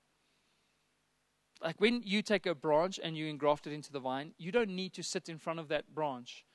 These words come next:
day after day after day with an instruction and say to the branch, "Hey, branch, just to remind you, you should be bearing fruit."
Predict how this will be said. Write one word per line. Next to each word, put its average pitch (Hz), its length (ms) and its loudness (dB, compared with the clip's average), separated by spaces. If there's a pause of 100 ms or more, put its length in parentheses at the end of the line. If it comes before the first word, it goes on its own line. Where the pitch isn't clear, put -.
(400)
day 165 180 6
after 170 240 2
day 156 200 2
after 151 180 -4
day 147 160 2
with 143 220 -6
an 151 80 -6
instruction 143 760 -4 (1700)
and 151 120 -6
say 190 200 6
to 170 100 -2
the 170 80 -4
branch, 151 300 -4
"Hey, 160 140 -4
branch, 151 340 -4
just - 180 -12
to 180 80 -12
remind 165 380 -2
you, 139 220 -6 (1000)
you 151 120 -10
should 147 260 -8
be 156 120 -6
bearing 156 280 2
fruit." - 360 -8